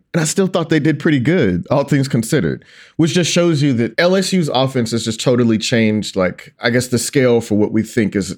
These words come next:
possible with offense. Like, it used to be that you could win a game in college football by,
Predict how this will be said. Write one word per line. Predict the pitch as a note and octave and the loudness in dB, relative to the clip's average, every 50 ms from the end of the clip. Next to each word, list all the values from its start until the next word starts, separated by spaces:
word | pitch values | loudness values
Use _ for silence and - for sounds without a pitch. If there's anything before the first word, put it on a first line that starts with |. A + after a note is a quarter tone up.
| _ - | _ -10
possible | - - A#2+ A2 A2+ - G#2 F2 F2+ F#2 | -6 -4 -2 -2 -2 -2 -2 0 0 0
with | E2 E2 - | -2 -2 -4
offense. | D2+ C#2 - - - - - - - - - _ _ - | -4 -6 -6 -6 -12 -16 -16 -16 -18 -20 -20 _ _ 0
Like, | D#3+ D#3 D#3 | 2 2 4
it | D#3 | 4
used | D3+ E3 G#3+ A#3 A#3 - | 4 4 4 2 2 0
to | F#3 | 0
be | D#3 C3+ C#3 C3+ | 2 4 4 4
that | A#2 A#2 | 4 2
you | G2+ A#2+ C3+ | 2 2 0
could | C3 - C3 | 2 2 2
win | A2 A#2 B2 A2+ | 2 4 2 2
a | G#2 | 2
game | F2+ A2 A2 A2 G#2+ G#2+ G#2 F#2+ | 2 2 2 2 2 0 0 -2
in | F2+ | -4
college | - - G#2+ F#2+ F2 E2+ - | -4 -2 -2 0 0 -2 -4
football | - - F#2+ D2+ - - E2 D#2 D#2 D#2 D2+ - _ _ | -6 -6 -6 -4 -4 -4 -2 -2 -2 -4 -6 -8 _ _
by, | - F#2 F#2 G2 | -2 0 0 0